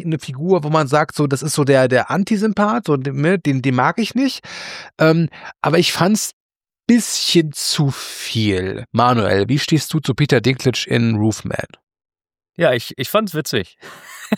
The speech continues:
Speaker 1: Gut,
Speaker 2: Also das
Speaker 1: Schlogger.
Speaker 2: war, aber das war unangenehm, ne? Also
Speaker 1: <laughs> Ja, ja.
Speaker 2: Das, das war schon unangenehm und er war schon wirklich so, "Boah, nee, da, äh, das ist schon
Speaker 1: Hm.
Speaker 2: ein richtiger, äh, richtiges Arsch da." Und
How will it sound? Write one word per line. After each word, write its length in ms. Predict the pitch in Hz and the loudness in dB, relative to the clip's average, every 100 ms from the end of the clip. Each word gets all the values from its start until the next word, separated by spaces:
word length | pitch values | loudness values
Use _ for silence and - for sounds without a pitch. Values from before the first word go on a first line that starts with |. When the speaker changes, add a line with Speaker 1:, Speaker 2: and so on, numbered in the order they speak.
| - - | -4 -4
Speaker 1:
Gut, 160 | - 294 | 0 2
Speaker 2:
Also 240 | 135 139 151 | 4 4 4
das 60 | 131 139 | 4 4
Speaker 1:
Schlogger. 120 | 135 | 4
Speaker 2:
war, 220 | 143 147 - | 4 2 0
aber 120 | 143 151 | 2 4
das 160 | 165 | 4
war 220 | 180 - | 2 2
unangenehm, 580 | 196 247 117 117 110 101 | 2 2 2 2 2 2
ne? 260 | 101 156 220 | 2 2 2
Also 240 | 127 123 | 0 2
Speaker 1:
<laughs> 20 | |
Ja, 200 | 135 170 - | 2 2 -2
ja. 180 | 151 131 - - - - 247 - - - - _ _ - - - | -6 -4 -4 -4 -4 -2 -2 -2 -6 -6 -12 _ _ -20 -18 -2
Speaker 2:
Das, 240 | 127 175 | 0 0
das 180 | 185 123 | -2 0
war 120 | 117 | 2
schon 260 | 147 175 165 | 2 0 0
unangenehm 440 | 147 165 151 139 | 0 0 2 0
und 100 | 135 | 0
er 120 | 120 120 | 0 2
war 140 | 127 | 2
schon 280 | - 135 131 | 2 2 2
wirklich 240 | 131 127 | 0 -2
so, 120 | 123 | -2
"Boah, 320 | 110 - 117 110 | -2 -2 -2 -2
nee, 180 | 113 | -2
da, 160 | 104 92 - | -2 -4 -8
äh, 380 | - - 110 131 | -14 -10 -10 -8
das 220 | 127 - | -10 -10
ist 140 | 131 | -8
schon 440 | - 139 135 135 135 - | -2 0 0 0 -2 -6
Speaker 1:
Hm. 220 | 139 139 - | -10 -10 -6
Speaker 2:
ein 80 | 120 | -2
richtiger, 840 | 120 131 - 117 113 110 107 104 101 _ | 0 0 0 2 4 4 4 2 -2 _
äh, 120 | - | -6
richtiges 720 | 107 107 101 117 - 110 95 - | -2 0 0 -2 -4 -4 -4 0
Arsch 340 | 98 101 - | 2 0 0
da." 340 | 98 101 117 156 - - - | 0 2 0 -4 -14 -20 -6
Und 600 | 104 110 107 - - | -2 0 -2 -4 -12